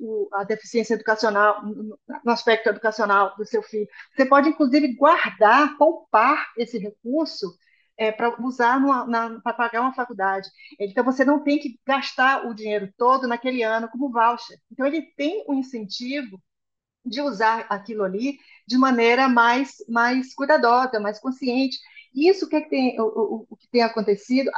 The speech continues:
além de tudo, você, você pode personalizar. Então, esse, a, a, a, você,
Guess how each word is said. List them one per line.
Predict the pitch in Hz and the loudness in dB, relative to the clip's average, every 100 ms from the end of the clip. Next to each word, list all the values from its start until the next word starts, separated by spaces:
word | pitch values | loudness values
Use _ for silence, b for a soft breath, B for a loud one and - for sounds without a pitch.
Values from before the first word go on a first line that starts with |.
| - - | -8 2
além | 269 339 | 4 4
de | 381 - | 2 0
tudo, | 233 285 285 | -4 0 0
você, | 214 214 220 220 | 0 -2 -4 -4
você | 240 247 | -6 -2
pode | 240 240 | -2 0
personalizar. | - 269 277 254 262 214 196 190 | 0 0 2 2 0 2 2 2
Então, | 208 | 2
esse, | 233 233 - 208 - | 2 2 -4 -6 -4
a, | 196 | -4
a, | 185 175 | -4 -6
a, | - - 185 _ 190 196 190 _ | -8 -14 -16 _ -10 -10 -12 _
você, | 220 220 | -10 -4